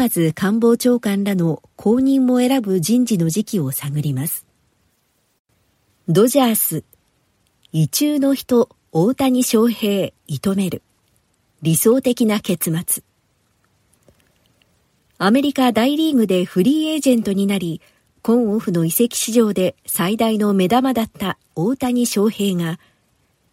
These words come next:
六シーズン所属したエンゼルスに別れを告げ、新天地を選びました。引く手あまたで本人が沈黙を貫いてきた中、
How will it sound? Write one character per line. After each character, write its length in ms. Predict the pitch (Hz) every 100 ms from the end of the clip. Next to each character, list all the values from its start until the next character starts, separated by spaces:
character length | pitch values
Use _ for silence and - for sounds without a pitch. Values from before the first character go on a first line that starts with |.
| -
六 220 | 185 180
シ 220 | - 254
ー 20 | 233
ズ 100 | 196
ン 120 | 190
所 160 | 202
属 220 | 185 208 220
し 140 | -
た 220 | 185 175 -
エ 120 | 185
ン 80 | 277
ゼ 140 | 277
ル 80 | 220
ス 140 | 220 190
に 160 | 185
別 240 | 180 - 254
れ 120 | 247
を 120 | 208
告 200 | - 190
げ、 200 | 196 - _ -
新 300 | - 202 277
天 200 | 285 277
地 140 | -
を 120 | 160
選 200 | 151 165
び 140 | 165 156
ま 100 | 170
し 140 | -
た。 160 | 147 - _ _ _ _ _ _ _ _ _ _ _ _ _ _
引 140 | -
く 120 | - 262
手 160 | 285
あ 60 | 269
ま 120 | 254
た 140 | 214
で 240 | 190 196 -
本 260 | - 202 233
人 200 | 196 165
が 120 | 165
沈 280 | - 190 226
黙 260 | 226 220
を 100 | 202
貫 380 | - 190 226 254
い 140 | 262
て 120 | 240 202
き 80 |
た 140 | - 190
中、 380 | 202 - 160